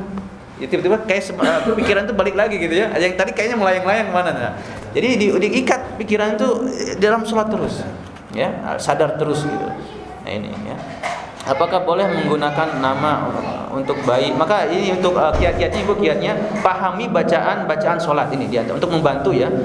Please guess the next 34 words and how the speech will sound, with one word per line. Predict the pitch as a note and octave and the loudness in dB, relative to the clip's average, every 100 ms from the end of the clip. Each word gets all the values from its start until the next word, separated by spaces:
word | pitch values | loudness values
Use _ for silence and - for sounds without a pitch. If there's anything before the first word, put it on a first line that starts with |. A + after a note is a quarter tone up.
| - | 0
pahami | - F3+ D#3 F#3+ A3+ | 0 0 0 0 2
bacaan, | E3 D#3+ C#4 F#3+ | 2 2 0 0
seluruh | - G3+ A3+ A3+ | -2 -2 0 2
bacaan | E3+ E3+ D#3 | 2 0 0
sholat | D3+ D3 | 0 2
dari | E3+ F#3+ | 2 2
mulai | F3+ F3+ | 4 4
Al-Fatihah | D#3+ D#3+ D#3+ - B2 A#2+ A#2 D3+ B3 - - B3+ | 2 2 0 0 -4 0 2 2 2 -2 -4 -2
sampai | - F3 F3+ G3 A#3+ A#3 A#3+ A#3+ - | 0 0 0 0 2 0 -2 -6 -2
At-Tahiyat | - E3 D#3 C#3+ F#3 - | -2 -2 -2 0 0 0
itu | - A3+ | -2 0
harus | E3+ F3+ - | 2 0 0
paham, | F3 D3+ - G#3+ - - - - - | 0 0 0 0 0 -6 -8 -10 -4
Pak. | A#2+ - - - - - | -4 -4 -10 -14 -16 -4
Harus | D3 F3 | -2 0
paham. | E3+ D3+ E3+ G#2 - - - | 0 0 0 -2 -4 -6 -2
Bukan | D#3 F#3+ F3+ | 0 2 2
berarti | E3+ E3 E3+ E3 | 2 2 2 4
harus | D3+ D3+ - - - - - | 4 2 -4 -8 -10 -14 -12
sampai | - C#3+ C#3+ B2 | -2 0 2 2
artinya, | C3+ D3+ D3 C#3+ C#3 C3+ C3 - | 2 0 0 0 2 0 0 0
tapi | F#3 A3 | 0 2
harus | G#3+ G#3+ | 0 2
paham | G#3 G#3+ C#3+ - | 2 2 -2 -2
maksudnya | C#3 C#3 D3+ | -2 -2 -2
begini, | C#3 B2 A#2+ D3 C#3+ | 0 0 0 0 0
meskipun | - - D3 | -2 -4 -2
tidak | A#2 A#2+ | 2 2
tahu | - B2 B2 - | 2 0 0 -2
ma-, | - | -2
arti | - - A#2+ - | -2 -2 -2 -2
secara | - - A2+ D#3 - - A2 | -4 0 0 0 -2 -6 -4
langsung, | G#2+ - A#2 F2+ | -4 -4 -4 -4
ya. | - | -6